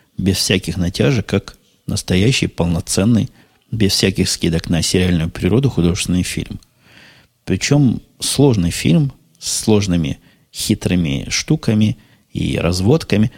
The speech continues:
И я не буду вам портить удовольствие ш-, и рассказывать, о чём там речь, но он такой экшен с ворами сериал. Главные герои, с одной стороны, хорошие, а с другой стороны, прикольные, с третьей стороны,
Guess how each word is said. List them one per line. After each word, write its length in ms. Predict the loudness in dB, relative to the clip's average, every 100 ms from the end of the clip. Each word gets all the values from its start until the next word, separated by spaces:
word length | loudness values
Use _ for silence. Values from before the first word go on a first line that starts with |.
| -10 -4
И 40 |
я 280 | -4 2 4
не 80 | 6
буду 240 | 4 2
вам 160 | 0 -2
портить 340 | -2 -2 -2
удовольствие 600 | -2 2 2 0 -2 -4
ш-, 120 | -4
и 180 | -6 -2
рассказывать, 480 | 0 0 0 0 0
о 60 | -2
чём 220 | -2 -2
там 280 | -4 -4 -6 _
речь, 440 | -4 0 0 0 0
но 240 | 0 0
он 140 | 0 0
такой 260 | 2 0 -2
экшен 380 | -2 -2 0 0
с 180 | -2 -2
ворами 440 | 0 0 0 0
сериал. 580 | -2 0 0 0 -4 -10 -18 -20 -20 _ -2
Главные 480 | 2 2 2 2
герои, 380 | 2 2 4 2
с 120 | 0
одной 220 | 0 0 0
стороны, 340 | -2 -4 -4
хорошие, 520 | -2 0 2 2 0
а 20 |
с 60 | 0
другой 260 | 0 0 0
стороны, 340 | -2 -2 -2
прикольные, 640 | -2 -4 0 2 2 0
с 60 | 0
третьей 280 | 0 0 -4
стороны, 460 | -2 0 0 -2